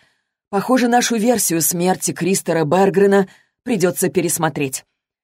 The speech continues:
Здесь лежит его мёртвая кузина, со следами побоев, помимо прочего». Когда в дом миссии прибыла команда криминалистов,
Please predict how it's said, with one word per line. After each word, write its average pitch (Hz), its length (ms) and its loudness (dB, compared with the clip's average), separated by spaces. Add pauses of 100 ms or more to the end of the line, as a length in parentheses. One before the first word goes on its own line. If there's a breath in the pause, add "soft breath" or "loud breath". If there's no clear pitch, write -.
(140)
Здесь 151 340 -2
лежит 156 380 -2
его 156 200 2
мёртвая 156 480 0
кузина, 151 540 -2 (320 soft breath)
со - 200 2
следами 185 560 2
побоев, 170 760 2
помимо 175 380 0
прочего». 139 560 -2 (2250)
Когда 170 400 2
в 151 60 -4
дом 170 240 2
миссии 170 420 -2
прибыла 151 400 0
команда 156 500 0
криминалистов, 156 800 -2